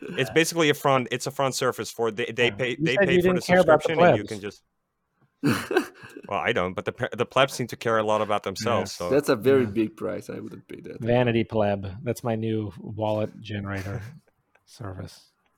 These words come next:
Speaker 3: I had, I had a bunch of questions about prediction markets.
Speaker 2: Oh, come on. Can we get to them? Come on, ask them.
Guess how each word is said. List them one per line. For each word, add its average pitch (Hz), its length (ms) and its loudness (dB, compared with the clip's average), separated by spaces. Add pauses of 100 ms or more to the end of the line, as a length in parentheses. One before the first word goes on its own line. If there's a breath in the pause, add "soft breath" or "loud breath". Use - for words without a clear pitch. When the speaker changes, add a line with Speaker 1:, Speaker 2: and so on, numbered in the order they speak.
(920 loud breath)
Speaker 3:
I 127 80 -2
had, 165 200 2
I 127 60 2
had 143 180 4
a 127 80 4
bunch 120 280 -2
of 117 180 -4
questions 110 420 -4
about 101 300 -8
prediction 95 500 -12
markets. - 460 -18 (1500 soft breath)
Speaker 2:
Oh, 139 520 2 (160)
come 202 160 -4
on. 170 100 2
Can 143 120 0
we 135 60 0
get 135 180 0
to 170 80 0
them? 190 320 2
Come 123 180 -4
on, 107 140 0
ask 104 260 -4
them. 98 260 -6